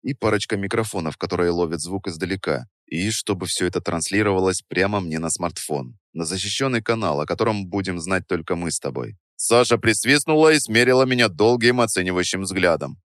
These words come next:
Она не стала задавать глупых вопросов вроде "Зачем тебе это?". Она и так все поняла. Я хотел слышать толпу, слышать их настоящие, неприукрашенные вежливостью вздохи и комментарии,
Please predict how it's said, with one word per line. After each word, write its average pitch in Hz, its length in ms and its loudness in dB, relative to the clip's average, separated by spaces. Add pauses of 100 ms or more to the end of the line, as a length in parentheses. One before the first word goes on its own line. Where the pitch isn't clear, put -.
(140)
Она 113 200 4
не 110 120 0
стала 110 320 4
задавать 98 380 2
глупых 95 320 -2
вопросов 101 480 2
вроде 92 300 0
"Зачем 95 360 -2
тебе 85 240 -2
это?". 76 420 -2 (220)
Она 165 240 4
и 123 80 4
так 135 240 2
все - 160 -4
поняла. 80 480 0 (340)
Я 120 320 6
хотел 113 400 4
слышать 101 460 0
толпу, 98 640 0
слышать 117 500 2
их 113 140 0
настоящие, 110 760 2
неприукрашенные 131 880 4
вежливостью 120 640 4
вздохи 127 540 4
и 113 40 0
комментарии, 104 760 2